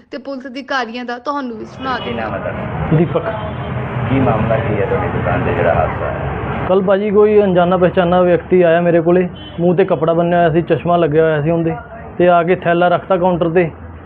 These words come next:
Speaker 3: ਤੇ ਮੈਨੂੰ ਕਹਿੰਦਾ, "ਗੱਲੇ 'ਚ ਜਿੰਨਾ ਪੈਸਾ ਹੈਗਾ ਕੱਢ ਦੇ।" ਬੰਦੂਕ ਉਹਦੇ ਹੱਥ 'ਚ ਸੀ, ਜਿਹੜਾ ਮੂਹਰੇ ਮੇਰੇ ਧੰਨ ਤੀ ਉਹਨੇ।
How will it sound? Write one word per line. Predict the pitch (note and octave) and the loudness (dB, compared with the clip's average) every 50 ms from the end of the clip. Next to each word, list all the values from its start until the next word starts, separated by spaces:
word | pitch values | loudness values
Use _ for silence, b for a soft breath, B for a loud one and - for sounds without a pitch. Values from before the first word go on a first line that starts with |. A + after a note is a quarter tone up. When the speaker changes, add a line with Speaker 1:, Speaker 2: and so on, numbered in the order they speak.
| - - - | -12 -4 0
Speaker 3:
ਤੇ | E3+ F3+ F3+ F3 F3 | 2 4 4 4 2
ਮੈਨੂੰ | F3 F3+ F3+ F3 | 2 2 2 2
ਕਹਿੰਦਾ, | F#3 F3+ F#3 | 2 4 4
"ਗੱਲੇ | F3 E3 F3+ E3+ F#3 | 4 4 4 4 4
'ਚ | F3 F3 | 4 2
ਜਿੰਨਾ | F#3+ D#3 F3+ E3+ E3+ F3+ F#3 F#3 | 2 2 2 2 2 2 2 2
ਪੈਸਾ | F3+ F3+ E3+ D#3 F3+ F3+ | 2 2 2 2 4 2
ਹੈਗਾ | D#3+ E3 E3+ F#3 F3 | 2 4 2 2 2
ਕੱਢ | F3+ F3+ F#3 F3+ F#3+ | 2 2 2 2 2
ਦੇ।" | E3+ D#3+ C#3+ - - - - | 2 0 -2 -4 -10 -8 -4
ਬੰਦੂਕ | D#3+ F3 F3 F3+ F3+ F3+ F3+ | 0 2 4 4 4 4 4
ਉਹਦੇ | F#3+ F#3 F#3 F3 | 4 4 4 4
ਹੱਥ | E3+ E3 - E3 | 4 2 0 -2
'ਚ | D#3 D#3 | 0 2
ਸੀ, | F#3 G3 F#3+ | 2 2 2
ਜਿਹੜਾ | E3 E3 E3+ F3+ | 2 2 2 2
ਮੂਹਰੇ | F3 E3+ E3+ F3+ F#3 F3+ | 2 4 4 4 4 4
ਮੇਰੇ | F3+ F3 F3 F3 F#3+ | 4 2 2 2 2
ਧੰਨ | F#3 - F#3 E3+ D3+ | 2 0 -2 -2 -2
ਤੀ | C3 D#3 D3 | -2 -4 -4
ਉਹਨੇ। | D3 C#3 C#3+ C3 | -4 -4 -4 -6